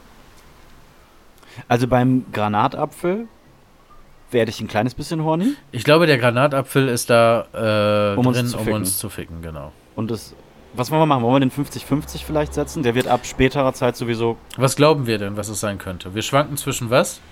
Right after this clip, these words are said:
Speaker 2: Pfirsich und Granatapfel.
Speaker 1: Ja, also ich, ja.
Speaker 2: Ja.
Speaker 1: Du a-, ebenfalls?
Speaker 2: Ja, Kirsche ist auch noch im Game für mich.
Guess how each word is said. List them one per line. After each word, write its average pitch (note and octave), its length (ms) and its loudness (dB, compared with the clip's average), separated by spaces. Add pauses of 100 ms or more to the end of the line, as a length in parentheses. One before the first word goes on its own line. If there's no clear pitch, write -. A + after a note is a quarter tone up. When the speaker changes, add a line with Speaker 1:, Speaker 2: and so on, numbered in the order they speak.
(120)
Speaker 2:
Pfirsich D3+ 500 -2
und C3 180 -4
Granatapfel. F#2 680 -2
Speaker 1:
Ja, G#2 200 -2
also G#2 180 -2
ich, - 460 2
ja. G#2 280 0
Speaker 2:
Ja. G2+ 200 2
Speaker 1:
Du A2+ 80 2
a-, A2+ 120 0
ebenfalls? D#3 640 2
Speaker 2:
Ja, G#2+ 220 0
Kirsche D3 340 -2
ist B2 160 -6
auch B2 120 -2
noch A2 140 -2
im G2+ 140 -6
Game G2 240 -6
für - 120 -12
mich. F#2+ 280 -12